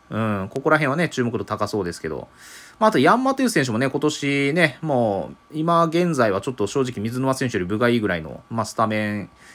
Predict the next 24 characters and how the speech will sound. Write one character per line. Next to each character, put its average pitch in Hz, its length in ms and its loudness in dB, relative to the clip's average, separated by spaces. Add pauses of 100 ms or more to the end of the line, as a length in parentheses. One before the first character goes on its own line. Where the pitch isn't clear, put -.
(120)
て 110 100 -2
言 104 80 0
っ - 20 -10
て - 140 -4
い 135 80 2
い 139 40 0
ぐ 127 80 6
ら 95 80 2
い - 20 -6
の 82 80 -4
ね、 123 140 0
活 113 220 -6
躍 107 200 -2
し - 80 -10
て 120 100 2
る 113 80 0
の 87 140 -4
で、 127 360 2 (420)
ま 247 100 2
あ、 - 40 -4
こ 180 120 2
こ 190 120 4
の 180 100 4
ね、 180 280 2